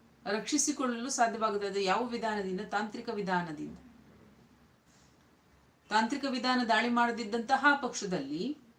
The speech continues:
ದೇಹ ಸದೃಢ ಮತ್ತು ಸುಭದ್ರವಾಗಿರುತ್ತೆ. ಇಲ್ಲದಿದ್ದಂತಹ ಪಕ್ಷದಲ್ಲಿ ದೇಹದಲ್ಲಿ ಆಂತರ್ಯುದ್ಧ, ಅಂತರ್ಯುದ್ಧ, ಆಂತರಿಕ ಯುದ್ಧಗಳು ನಡೀತಾ ಇರ್ತಾವೆ.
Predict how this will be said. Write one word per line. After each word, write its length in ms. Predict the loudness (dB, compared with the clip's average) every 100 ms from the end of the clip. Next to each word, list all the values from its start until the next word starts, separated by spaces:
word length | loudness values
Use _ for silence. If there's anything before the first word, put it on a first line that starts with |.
| _ _ _ -20 _ _ _ _ _ -4 2
ದೇಹ 280 | 2 2
ಸದೃಢ 460 | 0 0 -2 -2 2 4
ಮತ್ತು 280 | 4 0 -8
ಸುಭದ್ರವಾಗಿರುತ್ತೆ. 1000 | -6 -4 -4 -2 2 0 0 -12 -16 -20 -20 _ _ _ _ _ _ _ -20 -20 _ _ _ _ _ -12 -2
ಇಲ್ಲದಿದ್ದಂತಹ 680 | 0 2 0 0 4 4 2
ಪಕ್ಷದಲ್ಲಿ 720 | -4 -2 0 0 -2 -6 -10 -18 -20 -20 -20 _ -20 -20 -20 -20 -20 -20 -20 -20 _ -20 -20 -20 2
ದೇಹದಲ್ಲಿ 540 | 4 4 4 0 0 -2
ಆಂತರ್ಯುದ್ಧ, 840 | 2 4 4 4 4 4 -2 -2 -6 -4
ಅಂತರ್ಯುದ್ಧ, 640 | -2 0 0 0 -2 -2 -10 -18 -20 _ _ -4
ಆಂತರಿಕ 380 | 0 0 0 -2
ಯುದ್ಧಗಳು 500 | -2 0 2 2 0 -2 -16 -10
ನಡೀತಾ 440 | -6 -4 -2 2 0
ಇರ್ತಾವೆ. 340 | -2 -16 -20